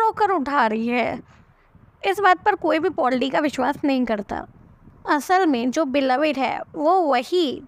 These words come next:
तीसरा बच्चा है सेथ का, जो मर गया था, सेथ की तीसरी बेबी, डेड बेबी,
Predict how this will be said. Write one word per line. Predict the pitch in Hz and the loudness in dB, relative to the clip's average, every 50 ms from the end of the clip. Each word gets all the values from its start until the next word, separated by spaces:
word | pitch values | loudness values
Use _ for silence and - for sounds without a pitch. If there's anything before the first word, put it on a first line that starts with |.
| _ _ - | _ _ -4
तीसरा | 330 330 330 330 - - 427 427 415 | -2 0 0 0 -2 0 0 2 2
बच्चा | - 294 220 - - 262 | 2 0 0 0 0 0
है | 247 240 254 240 | 2 2 0 -2
सेथ | 220 - - - 220 | -2 -4 -4 -6 -6
का, | - - - 262 262 294 381 - - - - - - - _ _ - 247 | -8 -8 -4 0 0 0 0 -2 -6 -16 -20 -20 -20 -20 _ _ -8 -6
जो | 208 220 359 440 415 | -2 0 2 2 4
मर | 349 294 277 277 277 285 | 4 4 4 4 4 2
गया | 247 247 240 220 214 | 2 2 2 2 2
था, | 214 - 254 226 233 - | 0 -2 -4 -4 -4 -6
सेथ | - - 330 311 320 330 - - | -4 0 2 2 2 2 0 0
की | - 370 | -2 0
तीसरी | - - 320 302 269 - 294 311 320 | 0 2 0 0 0 0 0 0 2
बेबी, | 254 254 247 240 220 233 247 262 | 2 2 2 2 0 -2 -4 -4
डेड | 254 247 - - - - 359 294 | -4 -4 -2 0 0 0 0 0
बेबी, | 269 262 226 196 180 - - - - | 0 0 -2 -2 -4 -6 -6 -8 -8